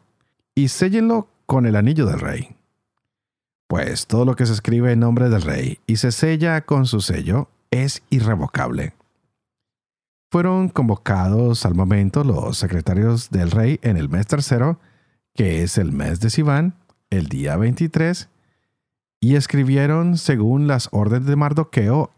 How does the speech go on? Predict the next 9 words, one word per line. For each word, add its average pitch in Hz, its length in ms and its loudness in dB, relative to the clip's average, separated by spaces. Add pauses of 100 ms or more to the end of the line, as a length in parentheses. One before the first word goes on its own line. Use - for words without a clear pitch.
a - 280 -2
los - 240 -4
judíos, 131 640 0 (460)
a 107 100 2
los 85 340 0
sátrapas, 104 800 -2 (720)
a 120 120 0
los 107 200 2
inspectores 120 880 0